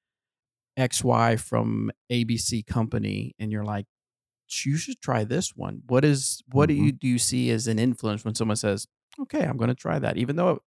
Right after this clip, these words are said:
Speaker 1: fl-, flies familiar to what I already have, I wanna try that one"?
Speaker 2: I think it is, i-, it's truly a s-, that's that sales pitch. I mean, when you walk in and you look at a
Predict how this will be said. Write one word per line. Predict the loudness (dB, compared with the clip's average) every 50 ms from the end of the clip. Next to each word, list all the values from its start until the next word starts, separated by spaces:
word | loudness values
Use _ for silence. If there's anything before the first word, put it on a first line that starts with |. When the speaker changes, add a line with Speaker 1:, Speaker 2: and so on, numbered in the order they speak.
| _ _ -14
Speaker 1:
fl-, | -14 -14 -10 -4
flies | -2 0 0 0 0 -2
familiar | -4 -4 -2 0 0 0 -2 -2 -4
to | -4 -2
what | 0 2 2
I |
already | 2 2 2 0
have, | -2 -4 -4 -4 -4 -6 -8 -10 _ _ _ _ _ _ _ _ _ -2
I | 2 2
wanna | 4 4 4 2
try | 0 0 0 0
that | 0 0 -2 -2 -4 -6
one"? | -10 -12 -14 -16 _ _ _ _ _ _ _ _ _ _ _ _ _ _ _ _ _ _ _ 0
Speaker 2:
I | 0 0
think | 0 -2 -6 -2 2 4 4 4 4 2 0 -4 -12 -18 -20 _ _ _ _ _ _ 2
it | 2 2 2
is, | 2 2 4 4 4 4 2 0 0 -2 -2 -2 -4 -4 -6 -10 _ _ _ _ _ _ _ _ _ _ _ _ _ _ _ _ -6
i-, | -2
it's | 0 2 2 2 2
truly | 2 4 4 4 4 4
a | 2
s-, | 2 2 2 2 2 2 0 0 0 0 -2 -6 -8 _ _ _ _ -2
that's | 0 0 0 0 0
that | 0 0 0 0
sales | 0 -2 0 0 0 -2 -2 -4 -6
pitch. | _ -8 -8 -8 -8 -10 -14 -12 -8
I | -6 -4
mean, | -4 -2 -2 -2 -4 -4 -6 -10 _ _
when | -12 -10 -6 -4 -2 -2 0
you | 0 0
walk | 2 2 2 0 0 -2
in | -4 -2 -2
and | -2 -2
you | -4 -4 -4
look | -4 -6 -6 -6
at | -8
a | -8 -8 -8 -10